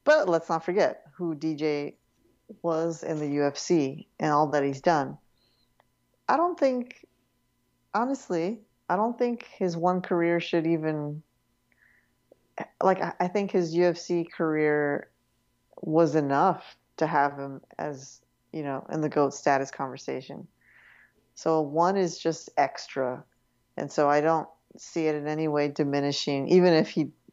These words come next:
whether he wins or loses this fight, it doesn't diminish, you know, his place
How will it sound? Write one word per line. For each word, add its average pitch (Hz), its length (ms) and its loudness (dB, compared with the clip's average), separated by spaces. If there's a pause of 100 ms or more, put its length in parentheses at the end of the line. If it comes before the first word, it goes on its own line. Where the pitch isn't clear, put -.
(180)
whether 165 440 4
he 175 120 0
wins 156 260 0
or 151 80 0
loses 151 460 0
this 135 160 -8
fight, - 260 0 (480)
it 160 140 -6
doesn't 170 340 2
diminish, 143 480 -4 (720)
you 170 100 -4
know, 143 160 -6
his 151 220 0
place 156 580 2